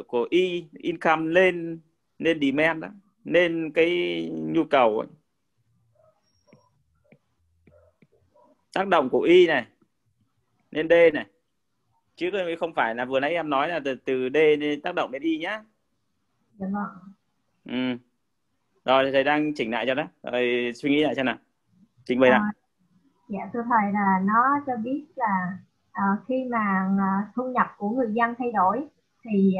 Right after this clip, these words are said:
Speaker 2: ờ, nó sẽ, ờ, dẫn đến là nhu cầu của người dân cũng thay đổi theo ạ.
Speaker 1: Cái gì thay đổi?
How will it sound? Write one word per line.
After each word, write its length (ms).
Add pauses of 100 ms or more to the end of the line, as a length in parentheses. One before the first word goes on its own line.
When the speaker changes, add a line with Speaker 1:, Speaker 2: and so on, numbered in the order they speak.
Speaker 2:
ờ, 120
nó 80 (180)
sẽ, 60 (680)
ờ, 80 (380)
dẫn 280
đến 160
là 80
nhu 220
cầu 280
của 60
người 240
dân 180
cũng 180
thay 120
đổi 200
theo 200
ạ. 100 (3250)
Speaker 1:
Cái 120
gì 140
thay 140
đổi? 220